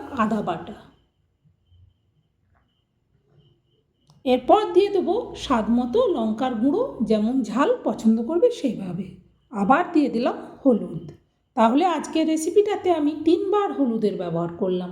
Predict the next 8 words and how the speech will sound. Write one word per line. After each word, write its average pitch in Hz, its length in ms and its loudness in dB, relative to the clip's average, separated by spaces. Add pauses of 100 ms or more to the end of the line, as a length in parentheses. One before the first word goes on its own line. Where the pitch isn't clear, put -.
একবার 190 340 -2
কলাই 190 340 -2
বাটাতে, 226 420 0 (520)
একবার 208 380 -2
আলুটা 208 500 -2
কষার 240 280 -2
সময়, 427 400 -2 (460)
আবার 285 260 4